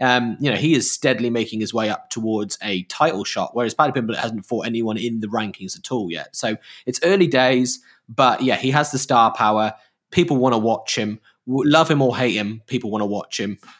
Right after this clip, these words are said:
And yeah, it can only be good for the U F C and good for M M A in general, because, um, Liverpool is a real hotbed for M M A. A lot of our fighters come out of that area. It's a large number of them. He and Molly McCann, I just mentioned, is another, uh,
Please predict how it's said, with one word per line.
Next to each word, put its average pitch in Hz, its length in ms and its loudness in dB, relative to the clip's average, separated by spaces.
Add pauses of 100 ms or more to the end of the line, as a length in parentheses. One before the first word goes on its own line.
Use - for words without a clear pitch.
(160)
And 113 440 -2
yeah, 127 200 2
it - 100 -6
can 135 80 0
only 151 160 0
be 135 100 0
good 135 400 0
for - 200 -2
the 123 100 0
U 123 160 4
F 127 100 0
C 127 300 0
and 117 100 -2
good 131 160 -2
for 127 140 -6
M 131 100 0
M 135 160 0
A 139 160 0
in 139 120 -2
general, 147 260 0
because, 135 360 -4 (360)
um, 131 420 0 (140)
Liverpool 156 460 2
is 120 80 -2
a 107 80 0
real 131 580 2
hotbed 98 580 -2
for - 140 -8
M 104 100 -2
M 107 120 -2
A. 107 160 0
A 90 60 -2
lot 131 200 2
of 131 80 -2
our 113 100 2
fighters 104 460 -2
come - 180 -8
out 104 160 -2
of 90 80 -12
that 101 160 -6
area. 101 440 -4
It's - 160 -14
a 104 200 -8
large 123 600 0
number 104 220 -10
of 92 60 -14
them. 95 120 -12 (340)
He 139 220 4
and 127 180 4
Molly 127 220 2
McCann, 120 400 0
I 110 60 0
just - 180 -8
mentioned, 113 400 -6
is 101 120 -10 (120)
another, 120 720 0
uh, 110 320 -2